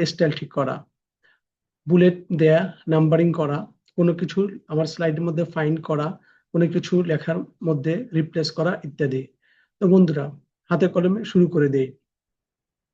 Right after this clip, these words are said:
একে-, আমি আছি এখন Microsoft PowerPoint-এর হোম ট্যাবে। হোম ট্যাবের ভিতরে নিউ স্লাইড।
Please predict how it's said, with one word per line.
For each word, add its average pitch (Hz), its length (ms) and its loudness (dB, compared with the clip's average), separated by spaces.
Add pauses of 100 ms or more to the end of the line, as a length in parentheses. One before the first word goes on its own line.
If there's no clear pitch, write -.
(180)
একে-, 190 300 0
আমি 175 220 6
আছি 180 200 2
এখন 202 220 2 (480)
Microsoft 160 400 -2
PowerPoint-এর 180 600 0 (1120)
হোম 185 320 2 (140)
ট্যাবে। 135 300 0 (880)
হোম 175 140 2
ট্যাবের 202 240 6
ভিতরে 214 320 2
নিউ 175 220 4
স্লাইড। 156 540 -6